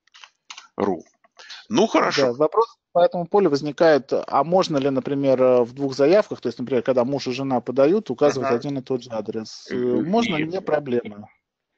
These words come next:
Speaker 1: Окей. Хорошо. Я, я тоже говорю, что, скорее всего, проблем не будет, но чё бы вам не иметь два, например? Ну, то есть, вот что за проблема иметь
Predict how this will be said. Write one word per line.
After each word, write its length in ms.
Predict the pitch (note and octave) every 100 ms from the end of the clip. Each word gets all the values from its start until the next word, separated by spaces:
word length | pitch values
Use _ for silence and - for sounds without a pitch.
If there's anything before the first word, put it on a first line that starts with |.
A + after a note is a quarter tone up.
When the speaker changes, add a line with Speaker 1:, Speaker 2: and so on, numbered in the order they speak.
| _
Speaker 1:
Окей. 460 | - - - F#2 F#2+ _ _ _ _ _ _ -
Хорошо. 500 | - C4+ - D#3+ D#3+ _ -
Я, 260 | D3 B3+
я 360 | B3+ F3+ A3 A3
тоже 220 | G#3 E3
говорю, 140 | D3+ D3
что, 120 | D#3
скорее 240 | - E3
всего, 160 | D#3 E3
проблем 380 | D#3+ D#3+ F3 F#3+
не 80 |
будет, 340 | A#3 C#4+ G3+ F3
но 160 | F3+ F3
чё 160 | G3+
бы 120 | E3+
вам 160 | D#3 D#3
не 100 | D3+
иметь 260 | D3+ D3+ A2+
два, 200 | G#2+ G2+
например? 480 | F#2+ - F2 D2+ -
Ну, 160 | G2 F2
то 100 | F2+
есть, 120 | E2+
вот 100 | F2+
что 200 | - F2
за 100 | E2
проблема 420 | E2 F2+ G2 F#2
иметь 200 | F2 E2+